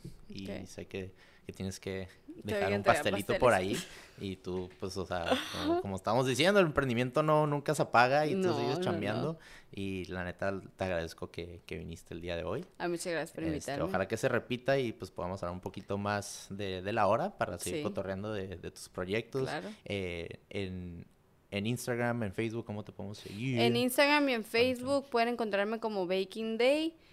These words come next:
Speaker 2: este, y en YouTube también me encuentran como Baking Day y ya.
Speaker 1: En, ok,
Speaker 2: Ujú.
Speaker 1: perfecto. ¿Y el, en la Telefónica Gastro Park
Speaker 2: En,
Speaker 1: ya
Speaker 2: sí,
Speaker 1: abren
Speaker 2: las
Speaker 1: el lunes?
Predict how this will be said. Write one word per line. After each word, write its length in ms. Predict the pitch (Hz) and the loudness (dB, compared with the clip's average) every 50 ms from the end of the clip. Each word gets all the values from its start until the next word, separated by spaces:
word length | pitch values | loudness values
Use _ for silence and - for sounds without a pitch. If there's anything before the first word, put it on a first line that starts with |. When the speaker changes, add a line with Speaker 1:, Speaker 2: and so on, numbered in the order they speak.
| - - _ | -20 -20 _
Speaker 2:
este, 1120 | _ 175 196 196 190 - - - - 185 185 180 175 165 165 160 156 151 147 - - - - _ _ - _ | _ 2 2 2 0 -2 -12 -4 0 2 2 4 4 2 2 0 0 -2 -2 -4 -6 -8 -12 _ _ -10 _
y 640 | 196 196 190 190 190 185 185 180 175 175 175 175 139 | -6 -4 -2 -2 -2 -2 0 0 0 0 0 0 0
en 160 | 165 185 185 | 0 -2 -2
YouTube 320 | 175 185 180 - 190 185 185 | -2 -4 -2 -2 -6 -4 -2
también 420 | 190 165 160 160 170 196 226 247 | -4 -2 0 0 0 0 0 -2
me 60 | 247 226 | -2 -4
encuentran 280 | 196 185 185 180 185 190 | -6 -6 -6 -8 -6 -6
como 200 | 185 175 170 156 | -4 -4 -4 -4
Baking 440 | 160 160 165 165 - 180 185 190 | -4 -4 -6 -4 -6 -6 -4 -4
Day 440 | 190 214 233 254 269 285 277 285 - _ - - | -2 -2 0 0 0 -2 -4 -8 -12 _ -12 -8
y 420 | 180 175 175 180 180 170 170 175 | -6 -6 -4 -6 -6 -8 -8 -10
ya. 140 | - - - _ _ _ _ _ _ _ _ | -10 -14 -16 _ _ _ _ _ _ _ _
Speaker 1:
En, 140 | - 85 82 90 - _ - - - | -16 -14 -14 -16 -20 _ -20 -18 -14
ok, 180 | - 95 - - - - - | -14 -14 -12 -12 -14 -10 -8
Speaker 2:
Ujú. 100 | 226 233 | -8 -6
Speaker 1:
perfecto. 520 | 208 - 294 320 - - 101 98 - - 95 | -4 -4 -6 -4 -4 -4 -4 -4 -2 -6 -6
¿Y 340 | - 98 98 98 98 95 | -4 -4 -4 -4 -2 -2
el, 380 | 92 92 92 90 90 90 87 90 | -2 -2 -2 -4 -6 -8 -8 -8
en 60 | - 92 | -6 -6
la 100 | 95 95 | -6 -6
Telefónica 500 | - 98 92 90 92 98 98 - 101 95 | -6 -6 -6 -6 -6 -8 -4 -4 -4 -4
Gastro 360 | 92 95 92 - - - 101 | -2 -4 -6 -8 -8 -8 -8
Park 360 | 98 - - 143 147 147 139 - | -8 2 6 6 8 8 6 6
Speaker 2:
En, 260 | - 226 226 226 226 | 6 6 6 6 4
Speaker 1:
ya 140 | - 107 110 | 4 2 4
Speaker 2:
sí, 60 | - | 4
Speaker 1:
abren 120 | - - | 4 4
Speaker 2:
las 120 | 196 202 202 | 2 2 2
Speaker 1:
el 40 | 214 | 2
lunes? 80 | 226 - | 0 0